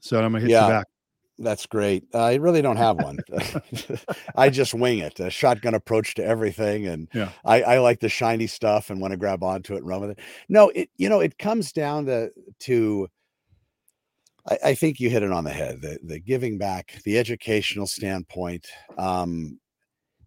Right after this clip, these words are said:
Speaker 2: there's nothing like picking up the phone, though. I, you know, it, it's, it, at least in my business, I need to talk to people.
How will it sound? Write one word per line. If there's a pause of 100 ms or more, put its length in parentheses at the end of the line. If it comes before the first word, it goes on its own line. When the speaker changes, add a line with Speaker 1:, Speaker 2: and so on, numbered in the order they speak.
(540)
Speaker 2:
there's
nothing
like
picking
up
the
phone,
though. (320)
I, (160)
you
know,
it,
it's,
it,
at
least
in
my
business, (600)
I
need
to
talk
to
people.